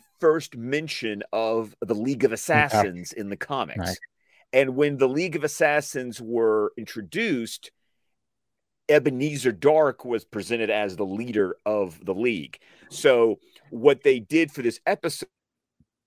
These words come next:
Speaker 1: was they just did the switcheroo where they took out Ebenezer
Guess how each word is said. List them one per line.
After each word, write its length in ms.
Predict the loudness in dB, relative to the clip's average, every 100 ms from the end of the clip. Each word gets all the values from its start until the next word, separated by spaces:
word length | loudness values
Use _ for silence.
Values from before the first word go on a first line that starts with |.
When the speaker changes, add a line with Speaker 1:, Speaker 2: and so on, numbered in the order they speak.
| _ _ _ _ -2 2 4 4 0
Speaker 1:
was 400 | -2 0 0 0
they 180 | -2 -2
just 280 | -2 -6 -4
did 120 | -6
the 60 | -6
switcheroo 580 | -6 -6 -4 -4 -2 0
where 120 | 0
they 80 | -2
took 240 | -2 0
out 120 | 2 0
Ebenezer 800 | -2 -4 -6 -4 2 2 2